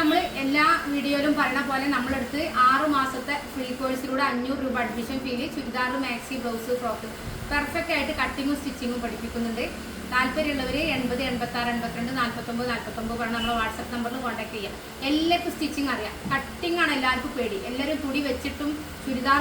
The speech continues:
തുണിൻ്റെ മേലെ വെച്ചിട്ടും അങ്ങനെയൊക്കെ കട്ട് ചെയ്യണവരാണ്. ചിലർ പറയും, "ആരെങ്കിലും കട്ട് ചെയ്ത് തന്നാൽ ഞങ്ങൾ സ്റ്റിച്ച് ചെയ്യും." അപ്പോൾ അതിൻ്റെ ഒന്നും ആവശ്യമില്ല. നമുക്ക് പെർഫെക്റ്റ് ആയിട്ടൊരു കട്ടിങ്ങും സ്റ്റിച്ചിങ്ങും പഠിക്കാൻ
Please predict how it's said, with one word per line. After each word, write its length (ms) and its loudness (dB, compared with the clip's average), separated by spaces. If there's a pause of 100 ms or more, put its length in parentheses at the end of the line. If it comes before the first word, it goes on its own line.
തുണിൻ്റെ 340 2
മേലെ 240 0
വെച്ചിട്ടും 380 -4
അങ്ങനെയൊക്കെ 380 -2
കട്ട് 140 -2
ചെയ്യണവരാണ്. 460 0
ചിലർ 180 -2 (100)
പറയും, 200 0
"ആരെങ്കിലും 320 -2
കട്ട് 140 -2
ചെയ്ത് 160 -2
തന്നാൽ 220 0
ഞങ്ങൾ 140 -4 (220)
സ്റ്റിച്ച് 260 -4
ചെയ്യും." 180 -2 (300)
അപ്പോൾ 160 -2
അതിൻ്റെ 220 4
ഒന്നും 200 4
ആവശ്യമില്ല. 420 4
നമുക്ക് 240 -2
പെർഫെക്റ്റ് 400 -2
ആയിട്ടൊരു 360 0
കട്ടിങ്ങും 340 -2
സ്റ്റിച്ചിങ്ങും 380 0
പഠിക്കാൻ 280 0